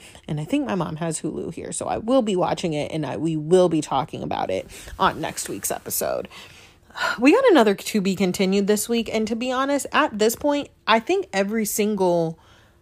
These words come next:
episode of Beverly Hills so far has been to be continued. We can,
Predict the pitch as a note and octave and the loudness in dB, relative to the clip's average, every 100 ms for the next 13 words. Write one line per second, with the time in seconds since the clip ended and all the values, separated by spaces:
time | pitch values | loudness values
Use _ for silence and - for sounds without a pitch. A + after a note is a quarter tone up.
0 | _ _ _ _ _ _ A#3 C#4 B3+ - | _ _ _ _ _ _ 2 2 0 -2
1 | D3 C3+ C#3 - - F3 F#3 F3 E3+ E3+ | -2 -2 -4 -8 -4 -2 0 0 0 2
2 | A3+ A#3 D#3 E3 D#3+ D3+ F3+ E3+ F3+ E3+ | 0 2 -2 2 2 2 0 0 -2 -2
3 | F3+ E3 E3+ D#3+ F3 D#3 D3+ - - _ | -4 -6 -4 -4 -2 -2 -6 -8 -18 _
4 | D4+ E4+ F#4 F4+ A#3+ | 2 2 0 -2 -2